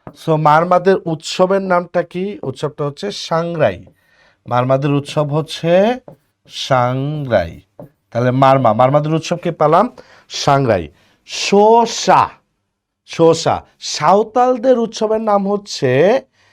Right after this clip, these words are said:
সাঁওতালদের উৎসবের নাম হচ্ছে সোহরাই। তাহলে এখানে শোষা থেকে এই উৎসবটার নাম, আহ, স-, এ, যাদের, যাদের যে উপ-, উপজাতি তারা হচ্ছে সাঁওতাল,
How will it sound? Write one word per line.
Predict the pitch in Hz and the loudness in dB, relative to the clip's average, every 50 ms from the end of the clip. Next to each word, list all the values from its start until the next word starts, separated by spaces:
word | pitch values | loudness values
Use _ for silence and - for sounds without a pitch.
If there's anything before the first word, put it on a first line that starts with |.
| _ _ _ | _ _ _
সাঁওতালদের | - - - 139 147 147 151 180 185 185 180 202 208 | -8 -2 0 0 2 2 2 0 0 0 0 -2 -4
উৎসবের | 165 165 156 - - 175 170 175 180 | -4 -6 -8 -8 -6 -4 -4 -2 -2
নাম | 180 175 165 170 165 170 | 0 0 0 0 -2 -4
হচ্ছে | 175 170 - - - - 185 190 202 214 226 254 262 - _ _ _ _ _ | -8 -8 -10 -12 -8 -4 -2 0 0 0 0 -2 -4 -8 _ _ _ _ _
সোহরাই। | _ - - - - 233 220 196 214 196 151 131 110 85 76 67 _ _ _ _ _ _ _ _ _ _ _ - | _ -20 -4 0 2 2 2 4 4 4 4 4 2 -2 -6 -14 _ _ _ _ _ _ _ _ _ _ _ -2
তাহলে | 151 170 185 202 185 | 0 2 4 4 2
এখানে | 185 202 208 214 185 151 151 190 220 - _ _ _ _ | 2 2 0 2 2 2 2 2 0 -6 _ _ _ _
শোষা | - - - 165 160 - 196 | -10 -6 -6 -4 -2 0 -2
থেকে | 185 - 190 170 - 151 135 135 151 185 214 214 - _ _ _ _ _ _ _ _ _ _ _ _ _ _ _ _ _ _ _ _ _ _ _ _ _ - - | -2 -2 -4 -6 -4 -2 -2 0 0 -2 -4 -8 -14 _ _ _ _ _ _ _ _ _ _ _ _ _ _ _ _ _ _ _ _ _ _ _ _ _ -6 -2
এই | 180 185 185 | -2 -2 0
উৎসবটার | - 202 208 220 220 - - 233 220 - - - 226 226 220 | 0 -2 -2 -4 -2 -2 -2 -2 -2 -2 -2 0 2 2 4
নাম, | 226 208 214 214 214 196 | 4 2 2 2 2 0
আহ, | 185 175 139 - | 0 0 -2 -4
স-, | - - - - - - | -10 -12 -14 -14 -14 -14
এ, | 165 165 143 139 135 127 - - 131 | -12 -12 -10 -12 -12 -14 -16 -20 -10
যাদের, | 127 143 156 151 151 160 185 180 196 208 - - _ _ _ - - | -2 0 2 2 2 2 0 -2 -2 -2 -6 -10 _ _ _ -16 -8
যাদের | 131 165 156 156 151 175 180 196 208 208 202 - - - 131 | -2 -2 -2 -2 -2 -4 -4 -4 -4 -6 -8 -12 -14 -10 -6
যে | 123 151 165 170 | -2 -2 0 0
উপ-, | 170 165 170 | -2 -4 -4
উপজাতি | 175 165 165 - 180 165 175 160 - 180 185 214 | -6 -8 -6 -4 -2 -2 -2 -2 -2 -4 -6 -6
তারা | 214 - 156 147 147 | -4 -4 -2 -2 -2
হচ্ছে | 143 160 160 - - 202 214 | -2 -4 -6 -6 -8 -8 -8
সাঁওতাল, | 214 - - - - 170 165 175 180 180 175 - 123 101 87 | -8 -10 -8 -4 0 2 4 4 2 2 0 0 0 0 -2